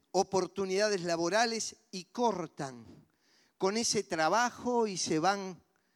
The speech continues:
a otro lugar en la esperanza de que la nueva empresa, la nueva fábrica,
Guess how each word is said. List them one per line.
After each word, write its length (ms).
a 100
otro 280
lugar 460
en 240
la 80
esperanza 840
de 200
que 280
la 300
nueva 300
empresa, 680
la 140
nueva 380
fábrica, 760